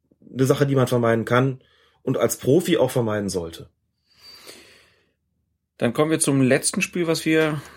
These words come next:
Speaker 2: von diesem Champions League Spieltag besprechen wollen. F C Bayern München gegen Z S K A Moskau.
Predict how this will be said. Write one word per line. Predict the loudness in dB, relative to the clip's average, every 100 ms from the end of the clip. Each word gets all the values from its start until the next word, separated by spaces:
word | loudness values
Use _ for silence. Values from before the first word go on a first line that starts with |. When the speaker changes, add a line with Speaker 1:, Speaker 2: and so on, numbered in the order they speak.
| -20 -18
Speaker 2:
von | -4 -2 0
diesem | 0 0
Champions | 0 0 0 -2 -2
League | -2
Spieltag | -2 -4 -4 -6
besprechen | -2 -2 0 0 0 0 -2
wollen. | -2 -2 -4 -4
F | -4 -2
C | 0
Bayern | 2 2
München | 0 0 0
gegen | 2 0 0
Z | -2 -4 -4 -2
S | -2 -2
K | -4 -4
A | -2 -2
Moskau. | 0 0 0 -2 0 2 2 0